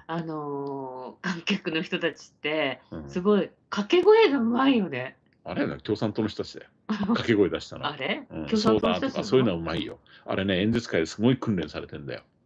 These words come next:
Speaker 1: あ、そうなの？
Speaker 2: 共産、共産党とね、あとね、あの、創価学会女性部の人ね、これ覚えてる？あのー、
Speaker 1: うん。
Speaker 2: 乙武さんの最後の演説見に行った時に、
Speaker 1: うん。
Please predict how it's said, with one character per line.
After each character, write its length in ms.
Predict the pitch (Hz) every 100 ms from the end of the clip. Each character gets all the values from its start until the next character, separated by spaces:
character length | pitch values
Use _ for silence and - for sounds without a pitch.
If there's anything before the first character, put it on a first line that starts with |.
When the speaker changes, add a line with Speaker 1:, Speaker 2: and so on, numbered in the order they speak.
| _
Speaker 1:
あ、 80 | -
そ 180 | - 180
う 20 |
な 60 | 175
の？ 60 |
Speaker 2:
共 140 | 127 90
産、 140 | 92
共 180 | 127 113
産 200 | 117 110
党 120 | 107
と 140 | 107 107
ね、 140 | 101
あ 120 | 76
と 120 | 80
ね、 260 | 76 69 69 _ - - -
あ 80 |
の、 120 | 82 80
創 280 | - 110
価 80 | 107
学 100 | 110
会 160 | - 69
女 120 | 78
性 180 | - 92
部 80 | 71
の 80 |
人 160 | 69 -
ね、 100 | 87
こ 100 | 110
れ 100 | 104
覚 120 | 113
え 40 | 98
て 120 | -
る？ 220 | 151 320
あ 120 | - 80
の 100 | 76
ー、 20 |
Speaker 1:
う 40 |
ん。 480 | 76 73 73 71 71
Speaker 2:
乙 120 | - -
武 180 | 110 113
さ 100 | 113
ん 60 | 107
の 100 | 117
最 220 | - 143
後 80 | 92
の 80 | 71
演 120 | 73
説 180 | - 85
見 100 | 78
に 20 |
行 60 |
っ 20 | 175
た 60 |
時 200 | 80 -
に、 240 | 90 113
Speaker 1:
う 20 |
ん。 40 | 78